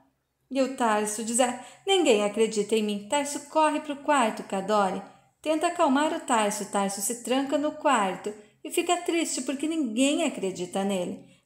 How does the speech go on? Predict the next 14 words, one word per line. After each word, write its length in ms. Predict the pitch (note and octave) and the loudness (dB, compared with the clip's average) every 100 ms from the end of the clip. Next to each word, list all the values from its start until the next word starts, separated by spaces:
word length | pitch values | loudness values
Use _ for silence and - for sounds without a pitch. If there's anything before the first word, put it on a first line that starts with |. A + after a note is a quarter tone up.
| _ | _
Cadore 540 | - A#3+ F3 A3+ G#3 G3+ | -4 -4 0 2 2 0
fica 320 | - D#4+ E4 | -4 0 2
nervoso 680 | E4 E4+ B3+ C4+ A3 F#3+ G3+ - _ - | 2 0 0 0 0 -2 -10 -18 _ -2
e 60 | E4+ | 4
a 80 | |
Cidinha 500 | E4 F4 C4 A#3+ C4 | 6 4 4 2 2
diz 160 | C4 - | 6 4
que 140 | - | 4
vai 300 | B3 A3+ G#3+ G#3 | 2 4 4 2
pegar 400 | A3+ G#3 G3+ F#3+ | 0 2 2 4
um 160 | F#3+ G3 | 2 2
calmantezinho 880 | A3+ A#3+ A#3 A3+ A3 A#3+ G3+ G3+ G3+ | 2 4 2 0 -2 0 0 0 -2
pro 180 | F#3+ | -6
Cadore. 680 | F#3 B3+ C#4 C#4+ D#4 C#4+ D4 | -2 0 2 4 4 4 0